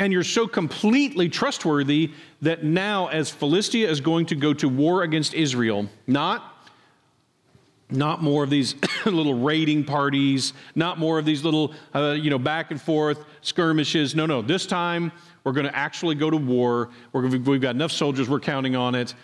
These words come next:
And David, you're gonna fight with us." Now David's gonna have to make a choice. Does he fight against his own people, against God's people, against the people who he is the next anointed king of? Seems like a problem.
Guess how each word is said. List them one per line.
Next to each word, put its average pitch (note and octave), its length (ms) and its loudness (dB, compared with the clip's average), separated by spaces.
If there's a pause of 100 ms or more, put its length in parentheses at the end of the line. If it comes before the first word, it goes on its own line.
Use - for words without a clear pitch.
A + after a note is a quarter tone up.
(240)
And C3 160 -2
David, C#3+ 380 0
you're C#3+ 140 0
gonna C#3 180 -2
fight C3+ 340 -4
with C3 220 -2
us." - 640 -4 (1600)
Now C3 180 0
David's C#3 340 -2
gonna C#3 140 0
have C#3 100 -4
to C#3 80 -4
make B2+ 100 0
a B2+ 60 -2
choice. B2+ 400 0
Does C3 300 -2
he C#3 200 2
fight C#3+ 380 -4
against C3+ 400 -4
his C#3+ 260 -2
own C#3+ 180 0
people, D3 380 0
against B2 340 -2
God's B2+ 320 -2
people, - 380 -2
against C3 240 -2
the B2+ 60 -2
people D3 340 0
who C3+ 160 2
he E3 240 0
is C3 140 0
the D3+ 100 2
next D3 320 0
anointed C#3+ 500 0
king C#3+ 280 0
of? F3 500 -4 (960)
Seems B2 200 -2
like A2 120 -4
a - 40 -20
problem. A2+ 360 -2